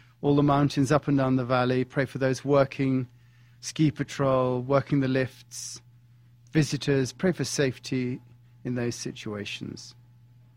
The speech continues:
We pray for those who are not well at the moment. We pray for Vern Vanessa, who's, uh,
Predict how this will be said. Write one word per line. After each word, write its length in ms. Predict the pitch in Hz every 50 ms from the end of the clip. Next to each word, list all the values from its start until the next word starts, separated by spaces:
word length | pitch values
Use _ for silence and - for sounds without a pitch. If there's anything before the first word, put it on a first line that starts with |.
| - - - - - - _ - - - - - - - - - - - - - _ - - - - - - - - - - - - - - - - - - -
We 60 | -
pray 160 | - - 180
for 140 | 147 - 143
those 320 | 131 135 131 131 117 - -
who 100 | 147 135
are 240 | 123 120 120 123 - -
not 240 | 135 139 139 127
well 240 | 135 135 135 131 131
at 80 | 135 -
the 80 | 139
moment. 560 | 123 123 120 120 120 120 123 135 143 - - -
We 80 | 123
pray 220 | - - 143 127 117
for 300 | - - 131 123 120 117
Vern 380 | - - 147 139 139 131 131 127
Vanessa, 440 | 113 127 123 131 127 127 - -
who's, 420 | 143 127 123 127 120 117 - - -
uh, 240 | 127 120 117 113